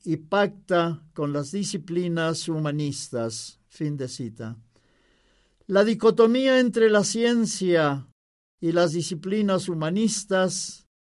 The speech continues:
la definición es falaz, como si la ciencia ya no formara parte de la humanidad,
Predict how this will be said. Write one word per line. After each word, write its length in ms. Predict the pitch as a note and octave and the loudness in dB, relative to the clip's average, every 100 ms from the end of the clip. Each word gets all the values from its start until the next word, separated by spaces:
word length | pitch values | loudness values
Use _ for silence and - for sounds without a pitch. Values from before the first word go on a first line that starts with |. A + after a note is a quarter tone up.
| _ _ _ _ _ | _ _ _ _ _
la 200 | F3 E3+ | -2 0
definición 800 | F3 E3 F3 E3+ D#3 F#3+ F3+ F3+ | 0 -2 -4 -4 -2 0 0 0
es 300 | E3+ D#3 - | 0 -2 -6
falaz, 840 | - D3+ D#3 F3 F3+ F#3 - - _ _ _ _ _ _ | -6 -2 2 2 0 -4 -12 -14 _ _ _ _ _ _
como 240 | - D#3+ D#3+ | -6 -4 -2
si 160 | D#3+ | -2
la 160 | D#3 D#3 | 0 -2
ciencia 580 | D#3 F#3 F#3+ F3 F3 D3+ | -2 -2 0 -2 -2 -2
ya 220 | D#3 E3+ | 0 -2
no 160 | E3+ D#3+ | -2 -4
formara 600 | D#3 D3 D#3 D#3 D#3 D#3 | -4 -4 -2 -2 -2 -4
parte 440 | D#3+ D#3+ D#3 C3+ | -4 -4 -4 -4
de 100 | C3 | -4
la 100 | C3+ | -4
humanidad, 680 | C3+ C3+ C3+ C3 D3+ E3 | -6 -8 -8 -4 -2 -2